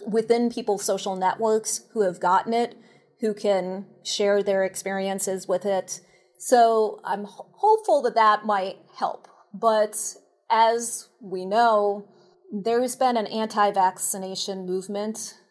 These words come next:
in this country and around the world for a while now. And so we're dealing both with having a segment of the population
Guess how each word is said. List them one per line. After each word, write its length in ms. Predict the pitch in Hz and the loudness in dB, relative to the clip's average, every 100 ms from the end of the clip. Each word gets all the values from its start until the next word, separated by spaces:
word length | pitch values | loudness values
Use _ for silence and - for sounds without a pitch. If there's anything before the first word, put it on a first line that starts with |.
| _ _ | _ _
in 140 | - 196 | -8 -2
this 140 | 190 | -2
country 460 | - 202 226 214 214 | -2 -4 -4 -6 -4
and 180 | 202 185 | -6 -6
around 260 | - 180 180 | -4 -2 -4
the 60 | 175 | -2
world 580 | 208 240 196 180 180 - - _ _ _ - - | 0 2 2 0 -2 -10 -20 _ _ _ -16 -4
for 540 | 226 202 196 185 180 180 | 0 2 2 0 -6 -8
a 80 | - | -2
while 380 | 175 214 202 - | 4 4 4 0
now. 300 | - - 69 - _ _ _ _ _ - | -6 -10 -12 -18 _ _ _ _ _ -2
And 480 | 214 208 208 208 | 0 0 -2 -4
so 920 | - - 233 208 202 202 196 196 - _ _ _ _ _ | -4 0 4 4 4 2 0 -4 -8 _ _ _ _ _
we're 340 | 202 196 247 269 | -8 -4 -2 -2
dealing 640 | 247 254 240 233 226 233 - _ _ 190 | -2 -2 -2 -4 -8 -10 -16 _ _ -6
both 440 | 180 226 247 247 | 0 2 2 0
with 180 | 220 220 | -4 -2
having 460 | 220 208 202 202 | 0 0 -2 -8
a 100 | 196 | -8
segment 380 | 190 208 208 208 | -4 -4 -4 -4
of 60 | 202 | -6
the 80 | 196 | -2
population 1000 | 196 190 185 190 185 - 196 185 190 | -2 -2 -4 -4 -6 -6 -4 -4 -8